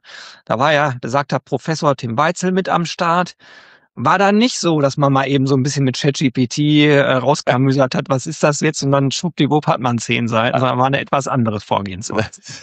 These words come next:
Speaker 2: Also im, äh, tatsächlich war es, äh, so, dass wir Anfang des Jahres hatten wir auch mit der Geschäftsführung über das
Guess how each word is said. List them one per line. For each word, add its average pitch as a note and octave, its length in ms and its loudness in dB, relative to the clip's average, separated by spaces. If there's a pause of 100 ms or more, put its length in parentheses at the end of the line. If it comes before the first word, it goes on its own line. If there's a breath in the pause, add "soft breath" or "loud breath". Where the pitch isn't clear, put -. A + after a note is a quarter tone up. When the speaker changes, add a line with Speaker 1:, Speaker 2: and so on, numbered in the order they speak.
(720 loud breath)
Speaker 2:
Also A#2+ 180 4
im, A2 320 4
äh, F#2+ 280 4
tatsächlich G#2+ 500 2
war F2 140 2
es, - 180 -2
äh, D#2+ 180 2
so, E2 180 0
dass F2+ 160 2
wir - 120 0
Anfang F#2 200 0
des D#2 120 -2
Jahres F2 360 0
hatten F2 300 -2
wir D#2+ 220 2
auch E2 160 0
mit D#2+ 200 -2
der D2 100 0
Geschäftsführung F#2+ 800 0
über D2+ 260 2
das - 380 -2